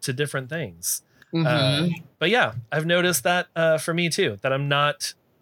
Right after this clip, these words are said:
Speaker 1: really into the, the s-, the scary, spooky, creepy horror stuff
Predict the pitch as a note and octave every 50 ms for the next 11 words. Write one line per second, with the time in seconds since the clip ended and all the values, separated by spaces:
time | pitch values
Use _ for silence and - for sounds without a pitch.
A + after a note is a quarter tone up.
0 | A#2+ B2 C3 C3+ C#3+ D3+ D3+ D3+ C3+ B2+ C3+ C#3 C#3 C3+ - - C#3 C3+ C3+ C3+
1 | C3+ B2+ C3 B2+ B2 B2 A#2+ A2+ A2+ B2+ A#2+ - - - - - _ C#3 B2+ A#2+
2 | A2+ A2 - - - A#2 A#2 B2 B2+ A#2+ - - C#3 C3 A#2+ - C#3 B2+ B2+ B2+
3 | A#2+ B2 _ - C#3 B2 A#2 C3+ B2+ A#2+ A#2 B2+ B2 B2+ C3 C3+ C3+ - - C3
4 | A#2+ B2+ - - -